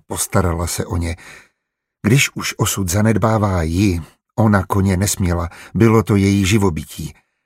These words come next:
Teprve pak vešla do izby. Na stole ležel papír, na nějž Lukáš napsal, aby se nezlobila, ale musel odjet do Hajdy, protože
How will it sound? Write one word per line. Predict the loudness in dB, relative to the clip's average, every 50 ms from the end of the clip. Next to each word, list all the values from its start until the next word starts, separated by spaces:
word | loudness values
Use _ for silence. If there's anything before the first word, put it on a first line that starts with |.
| _ _ _ _ _ -4
Teprve | -4 -2 0 0 0 2 0 0
pak | 0 -4 -6 -6 -4 -2
vešla | -2 -2 0 0 0 0
do | 2 2
izby. | 2 2 0 -2 -4 -8 -10 -12 -12 -16 -20 -20 -20 -20 _ _ -2 0
Na | 0 0
stole | 0 0 0 0 0 2 2 2
ležel | 2 2 2 2 0 -2 -2 -2
papír, | -6 -6 -4 -2 0 0 2 2 2
na | 2 2 2
nějž | 2 0 -2 -2 -4 -4
Lukáš | -4 -4 -2 -2 -4 -4 -4 -2
napsal, | -2 -4 -4 -4 -2 0 2 2 2 -2 -4 -10 -18 -8 -4
aby | -2 0 0 -2
se | -2 -2 -4
nezlobila, | -2 0 0 2 2 2 2 4 2 2 2 0 -2 -4 -8 -18 -10 -2
ale | 0 2 2 2
musel | 2 0 0 0 0 0 0 0
odjet | 2 4 4 4 2 0
do | -2 -2 0 0
Hajdy, | 2 4 4 4 4 2 0 0
protože | 0 -2 -2 0 -2 -2 0 0 0 0